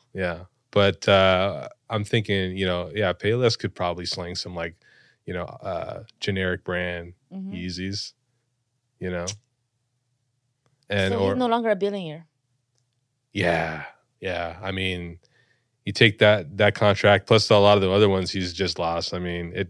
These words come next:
Speaker 2: Also,
Speaker 1: it cuts you
Speaker 2: I,
Speaker 1: down
Speaker 2: I
Speaker 1: pretty quick,
Speaker 2: really
Speaker 1: but
Speaker 2: don't understand, uh, what did the Jewish people to, do to him? What did the Jewish people, what did the Jewish people do to him?
Speaker 1: I mean
Speaker 2: Like, I j-, I don't, I don't,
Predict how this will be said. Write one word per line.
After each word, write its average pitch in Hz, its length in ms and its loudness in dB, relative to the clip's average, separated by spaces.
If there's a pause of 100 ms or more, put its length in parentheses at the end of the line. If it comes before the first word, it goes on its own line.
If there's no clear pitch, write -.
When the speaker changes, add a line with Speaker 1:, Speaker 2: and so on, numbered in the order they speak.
(140)
Speaker 2:
Also, 294 520 4
Speaker 1:
it 117 80 -2
cuts 143 220 8
you 117 60 6
Speaker 2:
I, - 20 8
Speaker 1:
down 123 240 10
Speaker 2:
I - 60 4
Speaker 1:
pretty 107 160 6
quick, 98 440 6
Speaker 2:
really 311 280 4
Speaker 1:
but 247 60 -2
Speaker 2:
don't 262 120 4
understand, 214 680 0
uh, 147 200 0 (180)
what 220 320 0
did 254 120 -6
the 190 260 -2
Jewish 196 280 -4
people 196 200 -8
to, - 240 -12
do 233 240 -8
to 208 140 -8
him? 160 260 -10
What 240 240 -2
did 233 120 -2
the 190 180 0
Jewish 214 320 -6
people, 165 380 -8 (380)
what 220 440 2 (220)
did 185 160 -6
the 170 100 2
Jewish 170 300 -6
people 156 140 -8
do 151 180 -10
to 147 140 -12
him? 143 240 -14 (560)
Speaker 1:
I 127 100 2
mean 147 560 2 (140)
Speaker 2:
Like, 160 180 -10
I 175 240 -6
j-, - 200 -6
I 190 80 0
don't, 185 280 -4
I 175 120 -8
don't, 180 240 -8